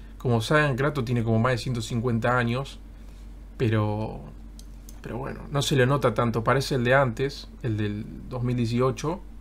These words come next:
porque no envejece como el humano normal, ¿no? O sea,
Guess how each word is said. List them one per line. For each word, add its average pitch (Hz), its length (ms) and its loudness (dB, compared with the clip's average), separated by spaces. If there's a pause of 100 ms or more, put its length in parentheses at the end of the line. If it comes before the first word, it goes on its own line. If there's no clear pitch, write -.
(560)
porque 113 260 2
no 120 100 6
envejece 113 920 2 (260)
como 123 300 2
el 117 60 4
humano 120 360 4
normal, 113 500 2
¿no? 127 120 -2
O - 180 -8
sea, 113 480 -2